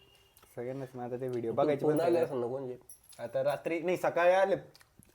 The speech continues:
Speaker 1: भरपूर जणांचे, पण मग मी टाकून दिलं होतं आली म्हणून आयडी परत. म्हणून म्हणे, "काय आलं?" म्हणे. मला काही कळत नाही आली. म्हटलं, "ते अरे झालं, ते आली," म्हटलं, "परत आता."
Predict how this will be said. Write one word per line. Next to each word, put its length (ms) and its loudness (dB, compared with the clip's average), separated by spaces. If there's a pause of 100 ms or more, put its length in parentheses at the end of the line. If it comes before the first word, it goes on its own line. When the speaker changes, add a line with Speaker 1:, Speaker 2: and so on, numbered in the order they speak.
Speaker 1:
भरपूर 340 0
जणांचे, 420 4
पण 140 -8
मग 160 -6
मी 80 -6
टाकून 320 -2
दिलं 160 4
होतं 140 0
आली 240 0
म्हणून 240 -8
आयडी 240 -4
परत. 240 -6 (160)
म्हणून 220 -2
म्हणे, 200 -2
"काय 140 4
आलं?" 200 4
म्हणे. 160 -8 (220)
मला 100 2
काही 120 -2
कळत 320 -2
नाही 120 -4
आली. 100 -8 (220)
म्हटलं, 260 -12 (220)
"ते 200 0
अरे 240 -6
झालं, 240 -6
ते 100 -8
आली," 180 -4
म्हटलं, 200 -10
"परत 220 -12
आता." 180 -18